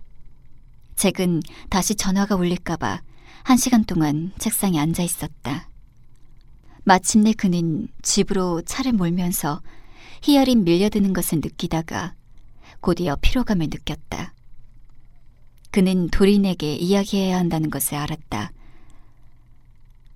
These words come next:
어쩌면 다른 사람들과도. 하지만 어떻게 보일까?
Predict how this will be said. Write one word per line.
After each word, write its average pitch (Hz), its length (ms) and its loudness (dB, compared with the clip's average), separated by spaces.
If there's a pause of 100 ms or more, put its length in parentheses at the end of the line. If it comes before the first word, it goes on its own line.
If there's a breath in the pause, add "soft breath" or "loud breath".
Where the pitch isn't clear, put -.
(560 soft breath)
어쩌면 185 540 2
다른 196 280 0
사람들과도. 165 800 -4 (1600)
하지만 190 480 0
어떻게 - 380 0
보일까? 175 640 -6